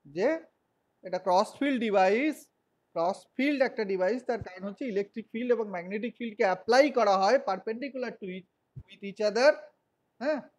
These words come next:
একে অপরের সঙ্গে perpendicular অবস্থায় apply করা হয়, that's why করা cross field। এবং ওই cross ফিল্ডটা থাকার জন্য যেটা হচ্ছে সেটা হচ্ছে ওই interaction স্পেসের মধ্যে ইলেকট্রনগুলো circulate করছে,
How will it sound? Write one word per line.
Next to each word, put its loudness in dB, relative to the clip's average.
একে -2
অপরের 0
সঙ্গে -4
perpendicular -6
অবস্থায় -4
apply -4
করা 0
হয়, 2
that's 0
why 0
করা -2
cross 2
field। -2
এবং 0
ওই 0
cross 0
ফিল্ডটা -8
থাকার -2
জন্য -2
যেটা -2
হচ্ছে -6
সেটা -8
হচ্ছে -2
ওই 0
interaction -10
স্পেসের -8
মধ্যে -4
ইলেকট্রনগুলো 0
circulate 8
করছে, 0